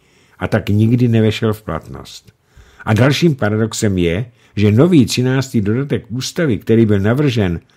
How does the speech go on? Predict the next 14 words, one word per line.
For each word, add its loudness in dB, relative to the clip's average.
a -10
odsouhlasen, -2
tedy 4
ratifikován 0
v 0
roce -2
osmnáct -2
set -2
šedesát -2
pět, -4
se 4
netýkal, 2
tedy 2
za -4